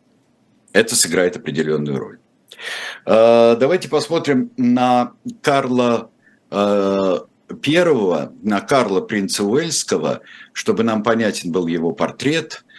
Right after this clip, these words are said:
э, что это за юноша, и тут же посмотрим на портрет Бекингема.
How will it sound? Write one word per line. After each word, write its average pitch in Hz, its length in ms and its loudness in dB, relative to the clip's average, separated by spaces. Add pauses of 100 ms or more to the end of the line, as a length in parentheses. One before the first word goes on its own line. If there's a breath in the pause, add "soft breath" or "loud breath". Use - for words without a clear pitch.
(300 loud breath)
э, 98 160 0
что 131 280 0
это 107 220 -2
за 101 160 0
юноша, 107 720 -4 (480 soft breath)
и 107 120 -2
тут 151 220 -2
же 117 120 -2
посмотрим 113 540 -2
на 98 80 -2
портрет 101 420 -2
Бекингема. - 640 -4